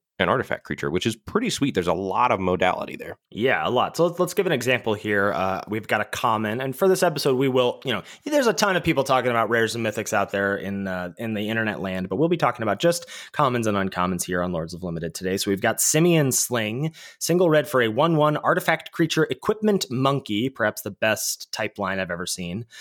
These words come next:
Speaker 2: Uh, whenever Simeon Sling or equipped creature becomes blocked, it deals one damage to defending player. So it, as a one mana one one, if it becomes blocked, it deals the damage to defending player.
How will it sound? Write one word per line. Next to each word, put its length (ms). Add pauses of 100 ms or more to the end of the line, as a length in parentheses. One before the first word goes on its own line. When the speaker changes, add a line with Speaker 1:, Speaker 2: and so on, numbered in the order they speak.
(240)
Speaker 2:
Uh, 460
whenever 320
Simeon 420
Sling 360 (100)
or 160
equipped 520
creature 440
becomes 400
blocked, 560 (360)
it 140
deals 460
one 400
damage 400
to 80
defending 440
player. 380
So 300
it, 160
as 100
a 80
one 160
mana 160
one 220
one, 300 (280)
if 100
it 80
becomes 300
blocked, 340
it 60
deals 160
the 80
damage 240
to 80
defending 300
player. 340